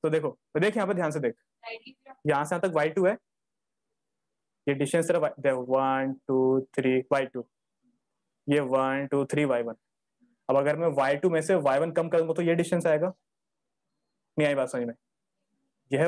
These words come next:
वाई टू, यह है वाई वन, नहीं आई बात समझ में? इसमें ये वाला decisions कम कर दिया, तो वही decisions तेरा बी से लेकर के सी को डिनोट किया जा रहा है।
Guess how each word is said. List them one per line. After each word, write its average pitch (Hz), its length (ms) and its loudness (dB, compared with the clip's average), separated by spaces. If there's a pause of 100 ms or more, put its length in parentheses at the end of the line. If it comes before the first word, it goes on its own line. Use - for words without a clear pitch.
वाई 127 500 0 (120)
टू, 131 260 0 (920)
यह 131 140 0
है 156 80 2
वाई 127 340 2
वन, 123 200 0 (680)
नहीं 143 120 2
आई 139 80 -4
बात 131 140 0
समझ 131 160 -4
में? 120 80 -4
इसमें 143 320 0
ये 147 100 2
वाला 139 140 2
decisions 165 340 0
कम 135 200 0
कर 120 160 0
दिया, 113 180 -6
तो - 720 -8
वही 131 260 2
decisions 143 380 0
तेरा 160 160 2
बी 135 220 -4
से 135 120 -2
लेकर 127 200 -2
के 107 100 0
सी 160 160 -4
को 147 120 2
डिनोट 123 240 -4
किया 120 100 -2
जा 113 60 -2
रहा 110 100 -6
है। 95 60 -10